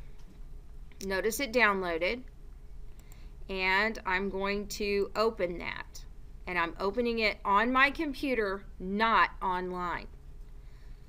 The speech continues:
You're probably gonna have to click right here where it says Enable Editing. Now,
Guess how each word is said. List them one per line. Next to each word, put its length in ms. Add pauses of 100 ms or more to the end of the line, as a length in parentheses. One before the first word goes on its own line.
(380)
You're 100
probably 320
gonna 200
have 160
to 80
click 260
right 220
here 240
where 100
it 140
says 340
Enable 480
Editing. 580 (2000)
Now, 300